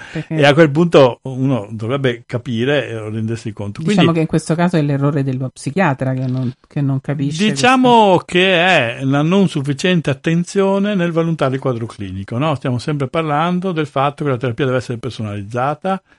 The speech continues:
Speaker 2: su quello che, eh, la persona dice, su quello che vive, su quello che porta, su tutti i segni e i sintomi che è possibile osservare. Quindi bisogna sempre avere in testa il fatto che non c'è automatismo, no? Fra farmaco, risposta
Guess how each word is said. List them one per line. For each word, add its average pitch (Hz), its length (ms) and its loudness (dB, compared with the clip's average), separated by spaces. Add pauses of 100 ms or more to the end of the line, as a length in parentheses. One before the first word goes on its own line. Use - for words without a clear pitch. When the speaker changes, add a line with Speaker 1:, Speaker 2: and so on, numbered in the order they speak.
(300)
Speaker 2:
su - 380 -4
quello 156 400 4
che, 135 380 0 (180)
eh, 104 520 -8
la 113 140 -6
persona 117 400 -4
dice, 175 400 -2
su 120 140 -10
quello 120 180 -4
che 131 140 -4
vive, 156 300 -4
su - 120 -14
quello 113 160 -8
che 117 180 -8
porta, 160 340 -2
su - 160 -18
tutti 175 260 -6
i - 20 -4
segni 139 280 -2
e 165 40 -2
i 160 40 -4
sintomi 123 480 -6
che 120 100 -8
è 113 60 -8 (180)
possibile 107 380 -6
osservare. 92 500 -14 (640)
Quindi 175 240 -6
bisogna 143 240 -2
sempre 175 260 -2
avere 156 200 0
in 127 120 0
testa 180 680 -4
il 151 100 -4
fatto 127 420 -6
che 120 160 -8
non 110 160 -4
c'è - 100 -6
automatismo, 101 880 -6
no? 123 280 -8
Fra 117 440 -6
farmaco, 117 840 -4
risposta 117 760 -6